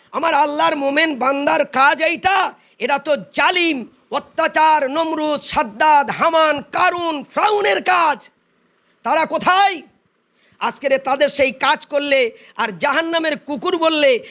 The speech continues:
জাহান্নামের শূকর বললে অপরাধ হয়ে যাবে। আপনি যে হাজারো হাজার অন্যায় করছেন, কি জবাব দেবেন আল্লাহর কাছে? দুনিয়ায় শক্তির বলে আপনি নাই পার পেয়ে গেলেন, আল্লাহর কাছে দাঁড়িয়ে যখন একটা একটা করে হিসাব নেবেই,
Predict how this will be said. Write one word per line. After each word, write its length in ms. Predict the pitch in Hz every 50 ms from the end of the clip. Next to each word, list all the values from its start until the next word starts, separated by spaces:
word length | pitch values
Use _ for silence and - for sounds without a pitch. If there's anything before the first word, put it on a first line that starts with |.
| - - - 160
জাহান্নামের 600 | - 294 285 339 370 359 349 349 339 339 320 285
শূকর 420 | - - - 302 254 311 311 311
বললে 240 | 302 320 311 302 294
অপরাধ 340 | 294 254 240 277 277 277 233
হয়ে 200 | 226 247 285 277
যাবে। 380 | 277 294 285 294 294 277 226 175 - _ _ _ -
আপনি 460 | - 262 277 - - 294 320 349 359
যে 240 | 339 359 359 339 320
হাজারো 440 | 240 220 285 269 339 359 370 349 330
হাজার 300 | 269 302 302 311 311 294
অন্যায় 420 | 294 285 269 262 269 277 285 285
করছেন, 600 | - 302 302 - - - 302 311 302 302 285 233 - _ _ _ _ -
কি 120 | 320 330
জবাব 380 | - 330 320 311 311 311 240 208
দেবেন 240 | 262 302 302 294 285
আল্লাহর 440 | 277 277 269 277 277 294 311 294
কাছে? 460 | - 294 277 - - 285 269 254 233 - - - - _ _ 156
দুনিয়ায় 440 | 147 294 311 320 320 320 302 294
শক্তির 600 | - - - 349 370 - - - 370 381 370 349
বলে 200 | 330 330 330 311
আপনি 320 | 311 294 269 - 269 294 294
নাই 180 | 285 294 285
পার 280 | 277 277 294 285 277 269
পেয়ে 220 | - 294 277 269
গেলেন, 360 | 240 269 269 277 277 277 262 208 - - - - - -
আল্লাহর 580 | - 262 285 277 269 247 226 226 330 320 302 285
কাছে 300 | - 285 - - 294 254
দাঁড়িয়ে 360 | 269 269 277 269 269 269 254
যখন 260 | 269 285 - 262 277
একটা 340 | 277 277 277 - - 285 285
একটা 260 | - - - 330 320
করে 240 | 214 294 294 277 269
হিসাব 460 | 254 233 226 254 - 285 294 294 240
নেবেই, 480 | 269 277 269 294 311 311 320 311 240